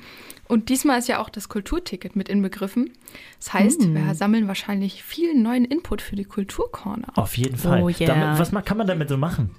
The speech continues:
Speaker 1: Ja, so ganz genau weiß ich das auch nicht genau.
Speaker 3: <laughs> Äh, F-, Museen und sowas ist da mit drin, ne?
Speaker 1: Und auch,
Speaker 2: Mhm.
Speaker 1: ähm, Theater- und Opervorstellungen.
Speaker 2: Ja.
Speaker 1: Ähm, das
Speaker 2: Dass man
Speaker 1: kann man
Speaker 2: da
Speaker 1: immer, ich glaube, eine Woche vor
Speaker 2: irgendwie ein paar
Speaker 1: Beginn.
Speaker 2: Tage vorher auf jeden Fall schauen, welche
Speaker 1: Sehr
Speaker 2: Plätze noch frei
Speaker 1: kostengünstig,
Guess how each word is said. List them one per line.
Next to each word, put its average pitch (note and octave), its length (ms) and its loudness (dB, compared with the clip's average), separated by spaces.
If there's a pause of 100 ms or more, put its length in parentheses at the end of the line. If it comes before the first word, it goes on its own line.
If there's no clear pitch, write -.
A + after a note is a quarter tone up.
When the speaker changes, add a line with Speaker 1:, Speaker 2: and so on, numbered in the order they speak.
(120)
Speaker 1:
Ja, G#3 240 -2
so G#3 100 -4
ganz C4 320 -2
genau B3 300 0
weiß B3 220 4
ich D#4+ 80 0
das D#4 160 2
auch - 80 4 (120)
nicht A4 160 0
genau. G4 140 0 (160)
Speaker 3:
<laughs> - 160 -4
Äh, B2+ 160 -2
F-, A#2 240 -4
Museen C3+ 400 2
und B2+ 80 2
sowas G2+ 260 2
ist G2+ 120 0
da G#2+ 80 2
mit G2+ 140 0
drin, G#2+ 180 2
ne? D#3+ 160 2
Speaker 1:
Und B3 200 4
auch, G#3+ 100 4
Speaker 2:
Mhm. C4 160 4
Speaker 1:
ähm, C#4+ 300 6
Theater- B3 460 -2
und A#3 140 -4
Opervorstellungen. D4 1000 0
Speaker 2:
Ja. F3+ 300 2 (240)
Speaker 1:
Ähm, A3+ 420 2
das - 100 -12
Speaker 2:
Dass - 60 -2
man G#3 120 6
Speaker 1:
kann B3 140 4
man A#3 60 2
Speaker 2:
da - 60 -4
Speaker 1:
immer, A3+ 240 2 (640)
ich - 100 -14
glaube, A3 320 -2
eine A#3+ 240 2
Woche A3+ 380 -4 (260)
vor - 240 -4
Speaker 2:
irgendwie C4 220 6
ein G#3+ 40 -2
paar A3 140 0
Speaker 1:
Beginn. G#3 140 2
Speaker 2:
Tage A3 180 0
vorher G#3+ 320 0
auf - 120 -2
jeden G#3+ 120 2
Fall G3 160 0
schauen, G3+ 300 2
welche F#3+ 180 0
Speaker 1:
Sehr A3+ 80 0
Speaker 2:
Plätze A3 240 0
noch F3+ 140 2
frei F#3+ 260 -2
Speaker 1:
kostengünstig, G3 80 -2